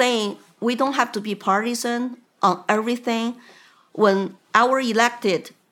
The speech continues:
politicians do right thing, we should give them the credit. And I, I, I don't know how many people were Republicans on her delegation. I suggest her she should take both party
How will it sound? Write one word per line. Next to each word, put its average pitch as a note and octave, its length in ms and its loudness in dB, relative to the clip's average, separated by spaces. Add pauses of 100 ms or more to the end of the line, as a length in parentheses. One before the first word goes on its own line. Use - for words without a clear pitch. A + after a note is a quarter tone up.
(720)
politicians A3 760 0
do F#3 140 -2
right G3+ 280 2
thing, B3 420 -2 (640)
we G#3 140 2
should F#3+ 260 -2
give F#3 220 -2
them D#3+ 320 -2 (200)
the E3 100 -4
credit. D3+ 640 -6 (840)
And G3 320 2
I, A3+ 500 4 (380)
I, G#3+ 220 2 (180)
I G#3+ 100 2
don't B3 140 0
know A#3 100 4
how A#3 140 0
many A3 260 0
people G#3 400 -2
were F#3+ 160 0
Republicans A3+ 800 -2
on F#3 160 0
her G3 120 -2
delegation. G#3+ 880 -2 (420)
I F3+ 140 2
suggest A3 580 0
her G3+ 440 0 (180)
she - 220 -6
should A3 260 -2 (160)
take F#3 200 0 (120)
both G3 400 0 (240)
party G3 560 0